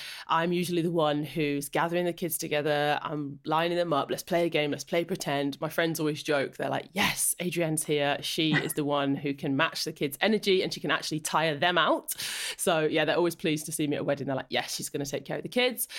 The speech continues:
Um, but parenting, of course, also presents many challenges.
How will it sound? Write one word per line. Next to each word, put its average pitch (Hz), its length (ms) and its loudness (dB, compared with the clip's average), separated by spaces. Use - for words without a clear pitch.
Um, 185 540 4
but - 200 2
parenting, 233 340 2
of - 140 -4
course, 165 480 2
also 165 760 2
presents 151 540 0
many 151 300 2
challenges. - 600 -2